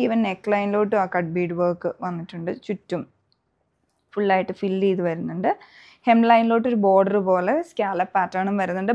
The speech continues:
ബാക്ക് സൈഡ് ഇതിൻ്റെ പ്ലെയിൻ ആയിട്ട് വരും. അപ്പോൾ ഇതിൻ്റെ ഫാബ്രിക് ഇതുപോലെയാണ്. ഷിഫോണിൻ്റെ വന്നേക്കുന്ന ഒരു ക്രഷ്ഡ് ആയിട്ടുള്ള, ആ, മെറ്റീരിയലായിട്ട്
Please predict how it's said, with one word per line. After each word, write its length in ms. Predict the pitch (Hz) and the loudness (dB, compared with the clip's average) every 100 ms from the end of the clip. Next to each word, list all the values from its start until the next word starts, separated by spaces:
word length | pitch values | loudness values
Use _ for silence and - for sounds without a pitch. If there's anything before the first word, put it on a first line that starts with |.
| 226 | 4
ബാക്ക് 260 | 220 233 | 4 2
സൈഡ് 160 | - 254 | 2 2
ഇതിൻ്റെ 200 | 240 226 240 | 2 0 -2
പ്ലെയിൻ 220 | 196 180 175 | -4 -2 -4
ആയിട്ട് 180 | 170 165 | -4 -6
വരും. 160 | 156 - | -6 -10
അപ്പോൾ 140 | - 208 196 | -6 -6 -4
ഇതിൻ്റെ 220 | 202 214 - | -2 -2 0
ഫാബ്രിക് 440 | 202 208 226 247 | 2 2 2 2
ഇതുപോലെയാണ്. 540 | 196 185 185 185 170 220 294 | 0 0 0 0 -2 -4 -4
ഷിഫോണിൻ്റെ 580 | - 202 - 180 185 180 - _ _ _ | -8 -12 -6 -4 -4 -6 -6 _ _ _
വന്നേക്കുന്ന 440 | 202 190 180 190 196 | -2 -2 -4 -4 -4
ഒരു 80 | 214 | -4
ക്രഷ്ഡ് 460 | 226 208 - - 247 | 2 2 0 0 2
ആയിട്ടുള്ള, 360 | 202 185 190 185 180 - - | 2 2 -2 0 -2 -4 -4
ആ, 20 | 180 170 175 | -2 -2 -2
മെറ്റീരിയലായിട്ട് 680 | 180 - 170 170 165 165 | -6 -6 -6 -4 -4 -2